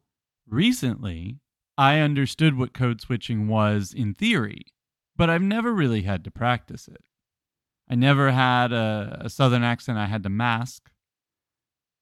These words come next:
For some reason, I just chose not to do that. But when you aren't out as a trans person,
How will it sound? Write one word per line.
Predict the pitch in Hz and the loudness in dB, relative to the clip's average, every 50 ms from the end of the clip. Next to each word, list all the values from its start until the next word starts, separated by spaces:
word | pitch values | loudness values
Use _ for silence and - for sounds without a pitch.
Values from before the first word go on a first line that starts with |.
| _ | _
For | _ 135 | _ -6
some | 120 - 143 135 123 117 | -2 2 2 2 4 4
reason, | 120 123 123 107 127 127 117 110 | 2 2 2 2 0 0 0 0
I | 110 110 107 104 98 - _ _ _ _ _ _ _ _ | 0 0 0 -2 -4 -8 _ _ _ _ _ _ _ _
just | - 131 120 - - _ _ _ | -8 -6 -6 -6 -8 _ _ _
chose | - - 147 131 120 101 | -2 0 2 2 2 2
not | 117 117 110 - - | 0 0 0 -2 -6
to | - - | -12 -6
do | 117 139 190 | -2 -2 0
that. | 175 139 101 92 - - _ _ _ _ _ | 0 0 -2 -4 -8 -14 _ _ _ _ _
But | 170 185 220 185 - - - _ - - _ _ _ _ _ | -2 0 0 -2 -4 -8 -14 _ -20 -20 _ _ _ _ _
when | - 143 139 143 147 139 139 147 147 147 147 143 143 143 147 147 147 143 139 139 139 - - | -8 -6 -6 -6 -8 -8 -6 -2 0 0 2 2 2 0 0 -2 -2 -2 -2 -4 -4 -6 -8
you | 143 120 131 143 - | -6 -6 -4 -6 -4
aren't | - 143 147 170 175 - _ _ _ _ _ _ | 0 0 0 0 0 -2 _ _ _ _ _ _
out | - 127 135 131 120 131 170 - _ - - - _ _ _ _ _ _ _ _ _ _ _ _ _ _ _ _ _ _ | 0 2 2 2 2 0 -4 -8 _ -20 -20 -20 _ _ _ _ _ _ _ _ _ _ _ _ _ _ _ _ _ _
as | 139 139 131 110 | 2 4 4 4
a | 131 123 | 4 2
trans | - 123 147 170 190 190 170 | 2 2 2 2 2 0 0
person, | - 127 117 110 - - 123 117 117 123 117 | 0 0 0 0 -2 -2 -4 -4 -4 -6 -8